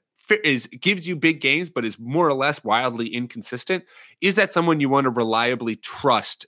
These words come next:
in the playoffs? And if not, maybe it's time to package him for someone who his highs are not as high as, say, a John Brown or Emmanuel Sanders, but the lows are never, ever touching, you know,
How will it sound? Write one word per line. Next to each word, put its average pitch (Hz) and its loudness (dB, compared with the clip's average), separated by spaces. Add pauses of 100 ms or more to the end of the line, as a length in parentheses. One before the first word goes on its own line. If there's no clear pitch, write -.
(140)
in 113 -2
the 104 -6
playoffs? - -10 (100)
And 107 0
if 113 -2
not, 165 2 (680)
maybe 143 0
it's 139 -2
time 131 -2
to 120 -6
package 127 -8
him 123 -2
for 113 -4
someone 117 -2
who 110 0 (180)
his - -4
highs 139 0
are 143 0
not 139 2
as 127 -2
high 139 0
as, 139 -4
say, 131 0
a 123 -2
John 123 -2
Brown 127 0
or 131 -2
Emmanuel 127 -4
Sanders, 139 -4 (360)
but 147 2
the 127 2
lows 131 4 (120)
are 113 0
never, 110 0
ever 107 -2
touching, 98 -6 (180)
you 101 -6
know, 82 -8